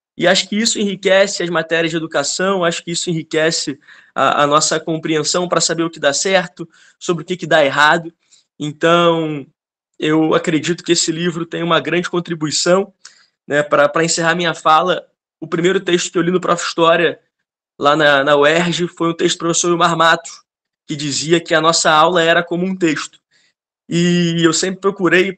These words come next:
passar isso pros nossos estudantes do, do, da residência, que embora o professor ele dê trinta, quarenta tempos, às vezes até mais, semanalmente, e ele não pare pra escrever, é,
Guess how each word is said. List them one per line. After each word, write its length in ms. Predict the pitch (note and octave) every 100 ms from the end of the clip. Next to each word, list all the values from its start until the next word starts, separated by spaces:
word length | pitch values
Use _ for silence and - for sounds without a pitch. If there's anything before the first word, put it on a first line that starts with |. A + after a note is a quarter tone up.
| _
passar 360 | F3 D#3 F#3+ E3
isso 320 | G3 F#3+ -
pros 160 | E3 D3+
nossos 220 | D3+ -
estudantes 680 | - D#3 D3+ F#3+ F#3+ - - _ _ _ _ -
do, 240 | C#3+ C#3+
do, 420 | C#3 C#3+ C3+ C3
da 160 | A#2 D3
residência, 800 | C#3+ C3+ D#3 F3 G3+ - D#3 B2 -
que 440 | - D#3+ D#3 - -
embora 420 | E3 D#3+ G3 G#3
o 40 |
professor 600 | F3+ F3 E3 - E3 E3+
ele 140 | D#3 D3
dê 400 | D#3 E3 D#3 C#3+
trinta, 500 | - G3 F3+ D3+ D3
quarenta 460 | D#3+ D#3+ E3+ D3+
tempos, 420 | - F3 F3+ D3+
às 120 | C#3+ C#3+
vezes 160 | E3
até 240 | E3 F#3 F3
mais, 480 | E3 F3+ D#3 - _ _ _ -
semanalmente, 1080 | - F#3+ F3+ E3+ D3+ E3+ G#3 G3 - B2 - -
e 140 | E3+
ele 100 | F#3+
não 220 | G3 F3
pare 260 | E3+ F3 E3
pra 180 | E3 E3
escrever, 640 | E3+ - C#3 B2 F3+ F#3+ _ _ _ _ _ _ _ _
é, 520 | D3 D3+ C#3+ C3+ A#2+